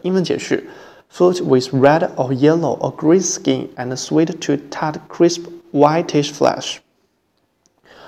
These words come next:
红色、黄色或绿色的皮，以及果肉白色、酸脆甜的水果，这个就是苹果的英文解释。那我们来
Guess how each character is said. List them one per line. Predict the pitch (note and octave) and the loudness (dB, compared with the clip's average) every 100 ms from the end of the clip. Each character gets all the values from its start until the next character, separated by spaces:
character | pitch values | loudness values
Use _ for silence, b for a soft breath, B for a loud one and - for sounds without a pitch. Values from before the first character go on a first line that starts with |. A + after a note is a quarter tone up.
| B - | B -2
红 | B2+ D3 | 0 2
色、 | E3+ | 2
黄 | D3 A#2+ | 4 2
色 | C#3 F3 | 2 0
或 | D3 C#3+ | 4 4
绿 | G3 | 4
色 | F#3+ A2 | 2 0
的 | A2+ | -2
皮， | - A#2+ C3 B B | -2 -2 -2 B B
以 | A#2+ G#2+ | -8 -8
及 | - A#2+ C3+ B B _ | -2 2 2 B B _
果 | - A#2 | 0 4
肉 | B2+ C3+ | 4 4
白 | A#2+ A2 | 2 -2
色、 | C3+ - C#3 - | -2 2 2 0
酸 | - - D3+ D#3+ | -8 -2 0 0
脆 | D#3 E3+ C3 | -2 -2 -2
甜 | - B2+ A#2+ | -4 -6 -4
的 | C3+ B2 | -4 -4
水 | - B2 | -4 -4
果， | B2 C3 - B B B | 0 0 -2 B B B
这 | C3+ | -2
个 | A#2 | 0
就 | A2+ | -2
是 | A2 | -4
苹 | A2+ B2 | -6 -4
果 | B2+ A#2+ | 0 2
的 | A#2+ | 2
英 | C3 | -2
文 | |
解 | C3 - | -4 -6
释。 | - A#2+ - _ _ _ _ _ B B B - | -6 -8 -10 _ _ _ _ _ B B B -2
那 | |
我 | E3 | 0
们 | |
来 | B2+ | 0